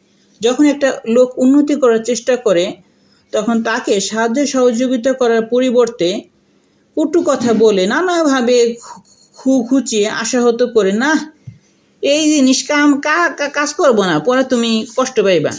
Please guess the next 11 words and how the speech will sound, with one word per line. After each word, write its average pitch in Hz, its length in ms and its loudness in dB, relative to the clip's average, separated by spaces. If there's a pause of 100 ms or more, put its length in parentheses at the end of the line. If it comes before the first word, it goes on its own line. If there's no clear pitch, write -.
(760)
তাকে 202 340 -4 (840)
নিরস্ত 277 480 2
করে, 180 400 2
তাকে 196 280 -4
উন্নতি 254 360 0
করতে 226 320 -2
দেয় 156 220 -2
না। 110 240 -6 (760)
আসলে 240 380 -4
কি 233 160 -4
তাই? 214 420 -4